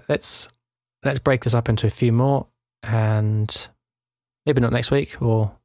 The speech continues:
actually, that's another, probably another side.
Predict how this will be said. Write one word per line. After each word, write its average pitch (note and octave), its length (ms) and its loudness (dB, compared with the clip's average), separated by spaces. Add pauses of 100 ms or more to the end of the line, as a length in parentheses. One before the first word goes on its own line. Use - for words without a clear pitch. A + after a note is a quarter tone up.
(1500)
actually, A2+ 300 -2
that's - 300 -6
another, A#2 420 0
probably A2 240 0
another G#2+ 260 2
side. G#2+ 380 0